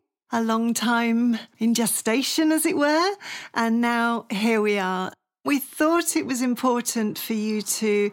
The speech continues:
get to know a little bit about me. Turning Little Stones is not about me. It's about my guests and all that they can share. But obviously, you need to be comfortable with who I am and maybe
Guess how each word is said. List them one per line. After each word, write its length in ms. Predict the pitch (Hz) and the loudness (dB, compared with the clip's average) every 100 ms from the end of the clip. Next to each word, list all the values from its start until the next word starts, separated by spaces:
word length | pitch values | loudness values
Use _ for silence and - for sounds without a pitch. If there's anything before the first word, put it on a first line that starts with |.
| - | -2
get 120 | 392 | -2
to 100 | - | 2
know 320 | 311 285 285 277 - | 2 2 2 -2 -4
a 60 | |
little 220 | 220 262 285 | -2 0 -2
bit 160 | 233 | -2
about 260 | 196 190 208 | -2 -4 0
me. 520 | 214 247 349 392 - _ _ _ _ | 0 2 2 0 -4 _ _ _ _
Turning 320 | - 233 220 214 | -2 0 2 0
Little 160 | 226 | 0
Stones 480 | 214 - 226 214 202 - | -2 0 2 2 0 -4
is 140 | 208 | 0
not 340 | 220 320 - | 2 2 0
about 320 | 226 - 185 - | -6 -6 -8 -6
me. 360 | 190 240 349 - | -2 0 0 -2
It's 220 | - 202 | -8 -4
about 320 | 220 208 226 - | -2 0 0 0
my 120 | 202 | -2
guests 600 | 202 233 320 - - - | 0 0 0 -2 -6 -2
and 120 | 226 | 0
all 180 | 233 226 | 2 2
that 220 | 226 - _ | 0 -4 _
they 160 | 226 226 | -2 -2
can 220 | - 214 | 0 -2
share. 480 | - 233 190 214 180 _ _ - | 0 -2 0 -2 -4 _ _ -2
But 140 | 302 | 0
obviously, 580 | 302 277 294 277 - 254 | 2 0 0 0 0 0
you 200 | 240 240 | 0 0
need 240 | 226 220 208 | 0 -2 -4
to 120 | 185 | -10
be 100 | 202 | -10
comfortable 840 | - 190 170 - 190 185 190 180 - | -6 -6 -4 -8 -6 -4 -2 -4 -4
with 340 | 196 185 190 - | -4 -4 -4 -4
who 200 | 302 254 | -2 0
I 140 | 190 | 0
am 420 | 196 190 196 196 196 _ | -2 -2 -2 -2 -6 _
and 300 | 226 214 208 - | -4 -2 -2 -4
maybe 520 | 214 220 208 202 190 | -2 -2 -2 -4 -6